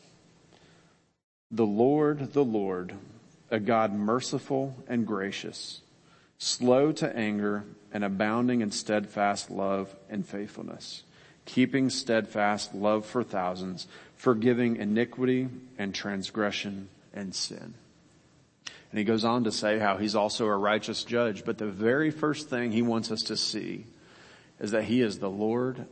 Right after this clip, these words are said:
a God full of mercy or compassion, full of love for his people.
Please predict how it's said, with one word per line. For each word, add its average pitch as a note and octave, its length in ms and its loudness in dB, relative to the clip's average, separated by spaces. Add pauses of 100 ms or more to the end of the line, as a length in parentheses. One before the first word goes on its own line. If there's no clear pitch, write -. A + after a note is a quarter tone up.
a G#2+ 140 -2
God G#2+ 380 2
full A2+ 180 0
of G2 140 -6
mercy A2+ 500 -2
or G#2 140 -8
compassion, G2+ 880 -6 (1000)
full C3+ 500 4
of A2+ 280 0 (280)
love G2+ 680 -2 (180)
for G2+ 140 -8
his F#2 200 -4
people. - 420 -14